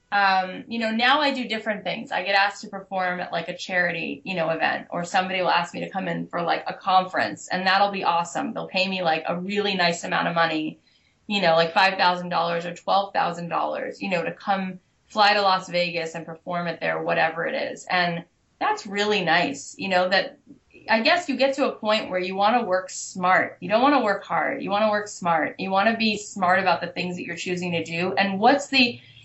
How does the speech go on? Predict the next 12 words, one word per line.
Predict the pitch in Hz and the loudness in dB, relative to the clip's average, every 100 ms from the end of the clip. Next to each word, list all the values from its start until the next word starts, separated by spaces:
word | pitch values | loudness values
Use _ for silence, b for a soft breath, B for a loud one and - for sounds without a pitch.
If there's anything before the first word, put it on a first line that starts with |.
| B | B
in | 247 | 8
the | 262 254 | 10 10
end, | 269 240 208 | 8 6 4
I | |
guess | 202 208 - | 2 -2 -2
my | 202 190 | -4 -4
point | 214 208 180 | -4 -2 -2
is, | 160 160 - _ _ _ _ _ _ _ | -4 -6 -14 _ _ _ _ _ _ _
what | 185 196 233 269 | -14 2 6 6
is | 269 190 | 4 0
the | 214 208 196 - | -4 -4 -6 -2
priority? | 190 180 175 208 233 269 285 | 2 4 4 2 0 -2 -4